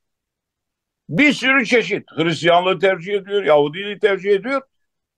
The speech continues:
İslam'ı da tercih ediyor. Peki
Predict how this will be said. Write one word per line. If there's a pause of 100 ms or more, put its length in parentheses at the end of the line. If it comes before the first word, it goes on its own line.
(140)
İslam'ı
da
tercih
ediyor. (1200)
Peki